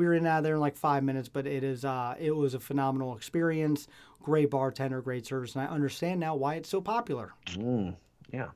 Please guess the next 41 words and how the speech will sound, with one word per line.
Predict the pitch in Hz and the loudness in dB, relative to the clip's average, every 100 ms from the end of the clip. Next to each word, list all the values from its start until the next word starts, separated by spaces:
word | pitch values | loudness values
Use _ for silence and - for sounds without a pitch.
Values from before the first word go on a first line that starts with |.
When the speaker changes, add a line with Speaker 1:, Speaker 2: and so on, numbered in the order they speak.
| - - - - | -16 -16 -14 6
Speaker 2:
Now, | 196 | 8
you | 208 254 | 12 12
were | 302 | 12
in | 262 233 | 12 12
the | |
Magic | 208 185 185 | 10 8 6
Kingdom | - 170 160 | 2 2 4
with | 151 151 | 4 2
the | 135 | 4
family | 139 135 131 | 6 6 6
for | 123 110 | 6 4
a | 101 | 6
day | 110 101 | 8 6
after | - 82 95 - - 202 | 4 2 2 2 2 2
the | 208 | 4
Speaker 1:
Yep. | 147 208 | 4 4
Speaker 2:
cruise. | 208 - 247 - | 4 4 4 0
Speaker 1:
Yep. | - 165 - _ _ - _ | 0 -4 -4 _ _ -20 _
Speaker 2:
A | 113 | 6
lot | 120 123 | 10 10
of | 147 | 10
that | 151 | 8
day | 135 139 | 8 4
we'll | 151 151 | 4 2
talk | 135 127 | 4 4
about | 139 127 | 2 2
on | 113 | 2
Patreon, | - 254 160 160 - - - - | 0 -2 -2 -4 -10 -20 -20 4
but, | - 156 147 | 8 10 8
uh, | 131 123 120 | 6 4 2
fall | - 165 | 2 4
decor | 185 190 - 214 403 | 6 6 6 4 4
was | 143 117 | 2 6
up. | 101 113 | 4 4
How | - 120 | 6 8
was | 117 107 | 8 4
that? | 107 78 - - - _ _ | 0 -2 -6 -18 -20 _ _
Speaker 1:
Beautiful. | 151 147 143 - 147 170 - | 2 4 6 4 2 0 -2
I | 147 | 4
love | 143 139 | 6 4
fall. | - 131 131 151 | 2 0 0 -2